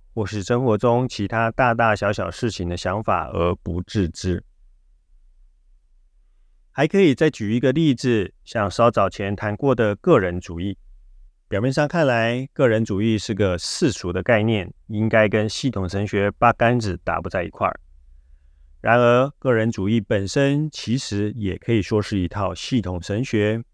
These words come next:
如果用类似的系统神学架构来分析，大概会像下面这个样子。个人主义的神论认为，神是不需要别人帮忙的强大超人。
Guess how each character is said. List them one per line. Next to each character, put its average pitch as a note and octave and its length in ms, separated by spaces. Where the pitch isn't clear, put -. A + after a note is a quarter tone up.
如 G#2 100
果 G#2 100
用 G#2 280
类 A2 140
似 G#2+ 200
的 G2 160
系 C3 160
统 A2 140
神 G#2+ 160
学 G#2 120
架 A#2 200
构 A2+ 180
来 G2+ 140
分 B2 220
析， C3 400
大 G#2 140
概 G2 180
会 G#2 160
像 F#2+ 320
下 D3 280
面 G#2+ 340
这 F#2 80
个 F2 120
样 F2+ 300
子。 - 160
个 E3 160
人 C3 140
主 A2+ 160
义 A#2+ 80
的 A2 100
神 G2 300
论 B2+ 180
认 B2+ 200
为， G2 400
神 G#2 280
是 C3 160
不 C3+ 120
需 B2+ 180
要 B2+ 120
别 A2+ 200
人 A#2+ 140
帮 B2 220
忙 F#2 180
的 F2 180
强 F2+ 420
大 G#2 280
超 G2 260
人。 E2+ 300